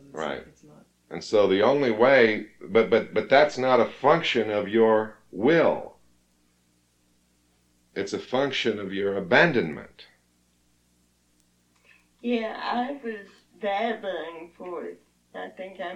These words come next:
Speaker 3: mentioned one night. And a couple of weeks ago, uh, I wasn't even aware of it.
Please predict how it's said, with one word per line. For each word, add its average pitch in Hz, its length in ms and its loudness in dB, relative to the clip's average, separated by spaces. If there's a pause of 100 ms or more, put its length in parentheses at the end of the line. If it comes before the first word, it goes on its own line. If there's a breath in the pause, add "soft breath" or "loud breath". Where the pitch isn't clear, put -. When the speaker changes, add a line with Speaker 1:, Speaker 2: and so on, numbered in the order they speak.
Speaker 3:
mentioned 190 540 -20
one 190 320 -18
night. 190 260 -18 (720)
And 170 440 -16 (640)
a - 20 -16
couple 220 340 -8
of 185 180 -10
weeks - 320 -14
ago, 170 520 -10 (600)
uh, 151 280 -12 (1600)
I 214 220 -4
wasn't 202 320 -6
even 208 360 -10
aware 220 760 -6
of - 80 -16
it. - 200 -18